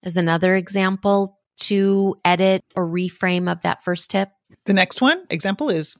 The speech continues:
Speaker 2: get free, fill in the blank here. Get free widget, get free copy, get free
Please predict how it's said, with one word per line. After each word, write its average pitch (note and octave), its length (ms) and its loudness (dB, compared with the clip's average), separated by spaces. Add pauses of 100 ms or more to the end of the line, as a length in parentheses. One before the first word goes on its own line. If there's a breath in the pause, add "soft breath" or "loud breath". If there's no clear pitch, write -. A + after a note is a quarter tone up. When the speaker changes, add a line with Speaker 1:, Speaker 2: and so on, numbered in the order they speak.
(140)
Speaker 2:
get D4 280 0
free, D#4+ 840 0
fill F3+ 160 -2
in F3+ 80 0
the F3 60 -2
blank F3+ 260 -4
here. C#3 400 -2 (360)
Get D4+ 240 -2
free D4+ 260 -2
widget, A#3 460 -2 (380)
get - 240 0
free C#4+ 540 -4
copy, D#3+ 640 -4 (240)
get C4+ 300 0
free C#4+ 840 0